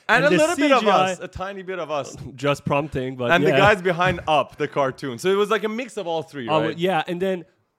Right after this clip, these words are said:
Speaker 2: the C G I is fully done by Wonder Dynamics, which
Speaker 1: Mm.
Speaker 2: we talked about in the previous podcast. What was
Speaker 1: Yeah.
Speaker 2: amazing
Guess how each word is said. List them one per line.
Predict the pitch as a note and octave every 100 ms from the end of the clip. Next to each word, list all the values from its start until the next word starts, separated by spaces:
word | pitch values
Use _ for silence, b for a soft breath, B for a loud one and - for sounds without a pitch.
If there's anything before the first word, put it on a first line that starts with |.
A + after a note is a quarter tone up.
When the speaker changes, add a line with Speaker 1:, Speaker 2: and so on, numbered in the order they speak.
| _
Speaker 2:
the | D#3+
C | - - A3
G | G#3 A3
I | F3+ E3+
is | D3
fully | - D#3+ D#3+
done | D#3 D3+
by | C#3 B2
Wonder | B2+ B2 B2
Dynamics, | A#2 A#2 A#2 A2+ A2
which | B2+ G#2+
Speaker 1:
Mm. |
Speaker 2:
we | C3+
talked | D3 D#3 D#3
about | C#3 C3+
in | C3+
the | B2+
previous | - A3 F#3+ C3+
podcast. | - B2+ B2 - B2 -
What | C#3+ F3+ F#3+
was | A3+ G#3
Speaker 1:
Yeah. |
Speaker 2:
amazing | F3 D3+ D3+ C3 C3 B2+